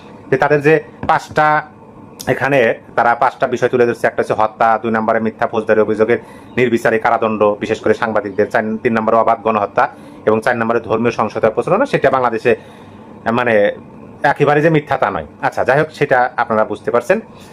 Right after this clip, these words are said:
এখন আসেন মানে আমার আলোচনায় যে কিভাবে জড়িয়ে গেলেন, এটাও একটা জড়ানোর কারণ। আর একটা হলো যে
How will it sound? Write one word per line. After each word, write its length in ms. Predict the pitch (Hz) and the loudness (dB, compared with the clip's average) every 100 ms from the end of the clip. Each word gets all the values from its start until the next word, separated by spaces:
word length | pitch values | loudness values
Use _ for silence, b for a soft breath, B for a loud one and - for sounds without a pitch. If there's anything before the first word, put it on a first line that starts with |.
| B B | B B
এখন 220 | 135 151 | -2 0
আসেন 340 | 139 - 120 117 - - | -2 -2 -4 -4 -12 -8
মানে 280 | 113 101 95 - - - - | -4 -2 -4 -8 -20 -20 -4
আমার 220 | 147 151 | 0 2
আলোচনায় 420 | 123 101 92 98 | 0 -2 -4 -4
যে 260 | 101 98 101 - - | 0 2 2 -2 -2
কিভাবে 240 | 143 127 | 0 2
জড়িয়ে 240 | 123 101 87 | 2 0 0
গেলেন, 220 | 82 85 - | -4 -8 -4
এটাও 260 | 147 147 | 0 2
একটা 160 | 135 117 | 2 0
জড়ানোর 300 | 127 120 117 | 0 2 0
কারণ। 200 | 120 135 | 0 0
আর 100 | 123 | 0
একটা 160 | 110 117 | -2 -2
হলো 140 | 123 | 0
যে 140 | 135 | -2